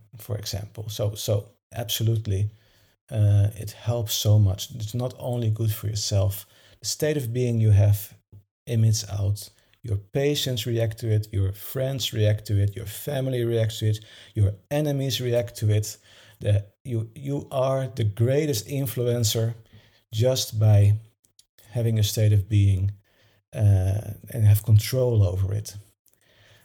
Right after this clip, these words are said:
Not like the influencers now on Instagram, like I said all in the start, like, complaining like no tomorrow about that. The, "Oh, Instagram has changed their al-, algorithms." And if,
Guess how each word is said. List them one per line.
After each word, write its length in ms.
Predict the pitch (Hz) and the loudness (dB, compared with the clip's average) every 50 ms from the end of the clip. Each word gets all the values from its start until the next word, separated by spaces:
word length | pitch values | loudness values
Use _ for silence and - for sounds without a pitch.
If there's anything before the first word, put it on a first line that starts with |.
| _ - | _ -6
Not 220 | 135 135 - - | -4 -4 -4 -2
like 240 | 120 117 113 107 - | 0 0 0 0 -2
the 80 | 123 | -2
influencers 760 | 98 117 117 117 110 - 117 107 107 107 107 104 107 101 101 | -2 -2 -2 -2 -2 0 2 4 4 4 4 2 0 -2 0
now 220 | 113 107 101 101 98 | 4 6 6 6 6
on 80 | 98 | 6
Instagram, 640 | 104 104 104 104 - - 110 117 113 107 110 - - | 6 4 4 2 0 -4 -8 -4 -2 -2 -2 0 0
like 180 | 104 101 104 | 0 2 2
I 60 | 107 | 2
said 260 | 104 - - 104 101 - - | 0 2 2 0 -2 -2 -4
all 260 | - 110 107 110 107 | -2 2 4 4 6
in 100 | 104 98 | 6 4
the 60 | 98 | 4
start, 460 | 92 - - - 104 104 107 110 - | 2 -2 -2 0 0 0 0 -2 -4
like, 280 | 101 101 104 104 - _ | -6 -6 -6 -8 -8 _
complaining 840 | - 143 147 139 110 - - 123 120 127 135 135 131 123 120 117 113 | -6 -4 -4 -4 -6 -6 -4 0 0 0 0 0 0 0 0 2 2
like 240 | 113 110 110 107 117 | 4 4 4 2 2
no 200 | 113 117 120 113 | 2 2 0 0
tomorrow 540 | 110 - 104 104 107 107 107 104 101 98 | 0 2 4 6 6 6 6 6 6 6
about 380 | 98 98 98 101 101 101 101 - | 4 4 4 4 4 4 4 4
that. 260 | 104 104 101 - - - _ _ _ - - - - - - _ _ - | 2 2 2 2 -2 -10 _ _ _ -20 -20 -20 -20 -20 -20 _ _ -8
The, 220 | 113 113 113 110 110 | -6 -4 -4 -6 -6
"Oh, 440 | 131 135 139 147 147 143 127 110 110 - _ _ _ - | -6 -6 -4 -2 -2 -4 -4 -6 -10 -14 _ _ _ -8
Instagram 480 | 139 135 - - 139 123 123 127 120 123 | -6 -6 -4 -6 -6 -4 -4 -2 -2 -2
has 180 | 123 110 - | -2 -2 -4
changed 460 | - - - 127 123 127 127 107 - - | -6 -4 -2 -2 0 0 -2 -2 -2 -2
their 160 | 113 113 110 | -2 -2 -2
al-, 220 | - 131 127 131 - - | -2 -4 -4 -4 -4 -4
algorithms." 920 | 139 143 156 151 127 123 113 110 110 104 - - 104 117 113 110 - - | -2 -2 -2 -2 0 2 4 6 6 6 4 0 -4 -8 -8 -8 -8 -8
And 220 | 151 131 120 107 - | -8 -8 -8 -8 -8
if, 120 | - - | -10 -12